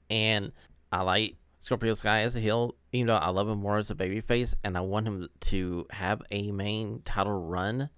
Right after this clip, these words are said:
And with the fact that I believe Tony Khan's gonna start up a Ring of Honor T V show, it might be better for Scorpio Sky if, and Ethan Page both to slide over to the R O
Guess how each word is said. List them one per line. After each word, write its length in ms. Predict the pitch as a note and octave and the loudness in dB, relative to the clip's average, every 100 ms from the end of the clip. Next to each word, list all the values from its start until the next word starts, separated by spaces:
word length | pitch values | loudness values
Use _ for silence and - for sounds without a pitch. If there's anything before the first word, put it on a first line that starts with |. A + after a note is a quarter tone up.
| - | 2
And 160 | C#3 C3+ | 4 6
with 160 | C3+ | 6
the 160 | C3+ A2 | 4 4
fact 320 | - C3 - | 2 2 2
that 220 | G#2+ G#2 - _ | 0 0 -4 _
I 120 | G2 | 0
believe 440 | F#2 G#2 G#2+ G#2+ G2+ - - _ - | 2 2 2 2 -4 -12 -20 _ 4
Tony 180 | C#3+ A#2+ | 4 4
Khan's 240 | A2+ G#2+ | 0 0
gonna 300 | A2 G2+ F2 - | 2 2 -2 -8
start 340 | - G#2+ F#2+ | -4 -2 0
up 140 | F#2+ - | -2 -6
a 340 | F2 E2 E2 - _ | -6 -4 -6 -8 _
Ring 140 | A2 | -2
of 80 | G#2 | 2
Honor 160 | E2 E2 | 2 2
T 240 | - G2+ | 0 0
V 180 | F#2 E3 | 0 -2
show, 380 | - A#2 G2 G2 - - - - | 2 4 4 2 -10 -20 -20 -2
it 120 | A#2 | 0
might 240 | A#2 C3+ - | 2 2 2
be 160 | B2 | -2
better 320 | A2 - G#2+ A2 | 2 2 4 2
for 160 | G2+ | -2
Scorpio 380 | - G#2 G2+ F#2+ | -2 -2 0 -2
Sky 260 | - F2+ D2+ | 0 0 0
if, 140 | E2+ E2+ - _ | -4 -8 -12 _
and 260 | G2+ G#2 - | -2 0 -2
Ethan 280 | G#2+ G2 - | -2 -2 2
Page 440 | - F2+ E2+ - - | 4 4 0 -4 0
both 360 | A#2+ C3 A#2+ - | 6 6 6 0
to 180 | - G#2 | 0 4
slide 280 | - F#2+ F#2+ | 4 4 0
over 160 | F2+ | -2
to 80 | - | -4
the 140 | F#2+ D#2 | -4 0
R 200 | F#2 F2 | -2 0
O 220 | D#2+ F2 | -2 -6